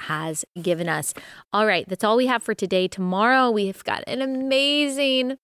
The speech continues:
just, like, gut-wrenching, incredible gospel-centered conversation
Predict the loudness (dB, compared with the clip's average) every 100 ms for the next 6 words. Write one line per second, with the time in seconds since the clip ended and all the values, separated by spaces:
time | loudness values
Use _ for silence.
0 | -16 -4 2 2 2 -2 -2 -2 -2 _
1 | -2 0 0 -2 -4 -2 -2 0 0 -2
2 | -6 -6 -2 0 2 4 4 4 0 -12
3 | -20 -20 -20 _ 0 0 0 -4 -2 -2
4 | -2 0 0 0 0 0 0 0 0 0
5 | 0